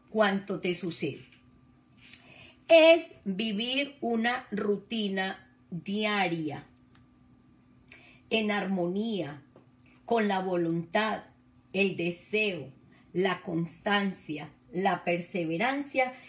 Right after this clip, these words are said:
y energías necesarias para hacer realidad tus sueños más profundos. Todo esto con la finalidad de adquirir sabiduría con amor hacia ti y a los demás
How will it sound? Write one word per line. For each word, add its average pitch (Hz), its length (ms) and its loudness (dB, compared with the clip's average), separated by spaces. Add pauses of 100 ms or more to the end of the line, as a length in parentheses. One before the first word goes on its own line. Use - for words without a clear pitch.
(140)
y 202 200 -2
energías 240 840 2
necesarias 302 920 2 (300)
para 196 320 2
hacer 262 600 0
realidad 170 920 0 (360)
tus 202 200 -2
sueños 247 560 -2
más 175 260 0
profundos. - 800 -10 (1120)
Todo 285 300 4
esto 311 680 2
con 226 160 0
la 196 140 2
finalidad 180 640 -2
de 175 400 -2 (160)
adquirir 208 480 -2
sabiduría 208 800 0
con 196 240 -2
amor 214 500 2 (160)
hacia 226 720 0
ti 311 340 0 (300)
y 202 140 2
a 202 100 4
los 196 300 0
demás 254 580 0